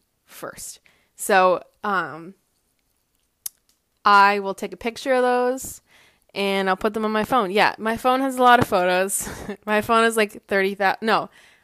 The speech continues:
I think the last time I checked, it had forty-four thousand images on there. Yeah. So honestly, <laughs> I just take a picture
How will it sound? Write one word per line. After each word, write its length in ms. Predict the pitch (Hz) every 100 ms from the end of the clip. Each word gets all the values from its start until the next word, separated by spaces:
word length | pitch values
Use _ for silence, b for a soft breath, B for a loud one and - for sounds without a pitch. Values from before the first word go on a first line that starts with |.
| -
I 40 |
think 160 | 262 302
the 80 |
last 200 | 294 240
time 100 | 262
I 80 | 247
checked, 220 | 233 220
it 20 | 214
had 180 | 190
forty-four 920 | - 196 190 202 - 185 180 165 147 202 - -
thousand 520 | 170 139 180 127 196 _ _ _ _ _ _ _ -
images 580 | 175 147 90 - - -
on 160 | 170 160
there. 300 | 107 113 220 -
Yeah. 240 | 190 - 202 b b b
So 240 | - 277
honestly, 520 | 233 240 269 269 320 330 -
<laughs> 120 | -
I 100 | 262
just 220 | 262 269
take 160 | 294 277
a 60 |
picture 580 | 269 254 - 262 269 285